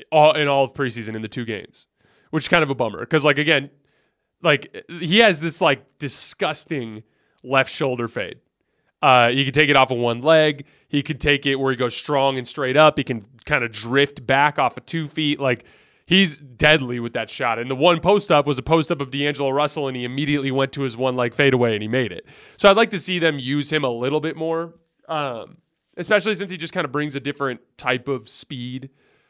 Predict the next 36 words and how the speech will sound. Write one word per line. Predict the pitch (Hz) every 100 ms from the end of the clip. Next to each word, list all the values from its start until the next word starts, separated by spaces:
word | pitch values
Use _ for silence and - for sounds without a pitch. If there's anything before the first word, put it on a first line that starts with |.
| _
uh, | 151 135 120
to | 117
what | 139 131
they | 131 127
do | 127
offensively. | 123 117 127 120 147 139 151 151 - _ _ _ -
I, | 139 156
I |
think | 214 247
he's | 156
gonna | 160
be | 139
really | 135 147
useful | 139 156 - 139
for | 113 117
them | 120 113
over | 117
the | 113
course | - 131 120
of |
the | 117
season. | 131 120 113
I |
just | 113 110
hope | 131
they | 123
use | 110 117 113
him | 127
a | 107
little | 113
bit | 107
more | 104 101
aggressively | 104 110 104 107 98
than | 95
they | 95
have. | 101 107 -